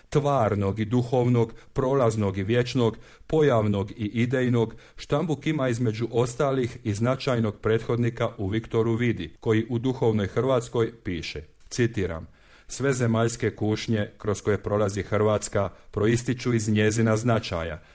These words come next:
Njen pravi nacionalni karakter više odgovara zasadama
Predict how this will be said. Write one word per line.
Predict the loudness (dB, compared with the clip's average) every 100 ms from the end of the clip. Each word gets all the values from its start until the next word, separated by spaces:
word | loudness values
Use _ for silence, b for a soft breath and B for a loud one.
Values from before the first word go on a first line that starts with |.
| B
Njen | 2 4 4
pravi | 2 4 4 4
nacionalni | 2 2 0 2 0 0
karakter | 2 2 0 2 2
više | 2 0 0
odgovara | 0 2 2 4 2
zasadama | 2 0 2 0 0 0 0